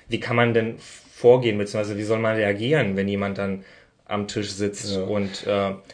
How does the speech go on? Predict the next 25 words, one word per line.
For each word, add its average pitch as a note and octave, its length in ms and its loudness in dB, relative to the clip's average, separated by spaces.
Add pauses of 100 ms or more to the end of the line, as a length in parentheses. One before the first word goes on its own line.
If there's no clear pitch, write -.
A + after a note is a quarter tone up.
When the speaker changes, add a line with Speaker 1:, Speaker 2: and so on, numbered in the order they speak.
(120)
Speaker 1:
anfängt, G#2 640 -4
äh, G2+ 300 2 (460)
diesen G#2+ 320 -6
Hirnschmalz G#2+ 800 -2
von G#2+ 300 -4
sich G2+ 240 -8
zu G2+ 120 -10
geben? F#2+ 380 -8
Speaker 2:
Also A2 240 8
der G#2 180 4
Kaffeetisch, C3+ 640 -2
das A2+ 300 0
wäre A#2 260 6
ja A#2 80 8
dann A2 220 2
im G2+ 100 -6
Prinzip G2+ 420 -4
unsere G2+ 320 0
hypothetische G2+ 720 -4
Person, G2 600 -2
äh, F#2+ 480 -2
äh, F#2+ 60 -8
Onkel G2 340 -2
Hans F#2 220 -4
Gabi. G2 480 0